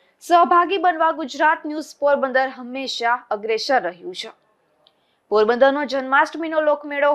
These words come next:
હોય કે સાંદીપની આશ્રમ ખાતે પૂજ્ય ભાઈશ્રી દ્વારા થતા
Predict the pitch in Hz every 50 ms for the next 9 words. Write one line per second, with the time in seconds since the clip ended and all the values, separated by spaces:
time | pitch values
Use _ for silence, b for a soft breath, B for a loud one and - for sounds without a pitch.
0 | 277 247 277 240 262 285 - _ _ _ _ _ _ - 339 302 - 359 330 330
1 | 339 370 370 - 392 381 392 370 349 339 339 - 359 349 339 320 320 320 302 294
2 | 294 294 294 - - 285 262 220 247 294 285 285 262 254 262 254 - 302 285 226
3 | 254 254 247 247 247 247 - 262 - - 214 226